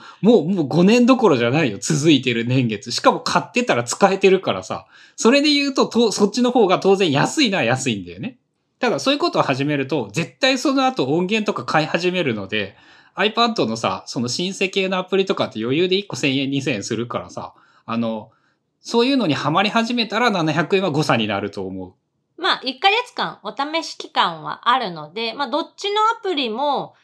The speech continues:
Speaker 2: えっとね、多分契約をオンにしないと、アプリを試すことができない。ダウンロード自体はできるんだけど、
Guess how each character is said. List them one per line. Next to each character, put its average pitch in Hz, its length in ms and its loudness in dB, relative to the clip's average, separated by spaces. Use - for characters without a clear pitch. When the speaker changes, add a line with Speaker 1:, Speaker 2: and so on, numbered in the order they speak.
Speaker 2:
え 208 120 -8
っ 202 80 -12
と 202 100 -6
ね、 190 160 -6
多 185 160 0
分 233 140 -6
契 403 160 -6
約 403 420 0
を 381 920 -2
オ 403 140 2
ン 359 100 -2
に 226 100 -2
し 202 160 -10
な 220 160 -2
い 185 160 -4
と、 185 380 -6
ア 240 100 -6
プ 330 160 -6
リ 339 100 2
を 339 40 -2
試 320 300 -2
す - 280 -10
こ 254 140 -6
と 190 160 -8
が 165 120 -6
で 170 140 -10
き 233 160 -10
な 180 80 -8
い。 156 80 -16
ダ 294 120 4
ウ 427 120 0
ン 440 40 -4
ロ 453 140 0
ー - 20 -10
ド 392 100 -6
自 392 180 -8
体 311 180 0
は 165 140 -4
で 185 140 -10
き 214 200 -8
る 190 140 -8
ん 165 80 -14
だ 165 100 -10
け 185 160 -16
ど、 262 240 -2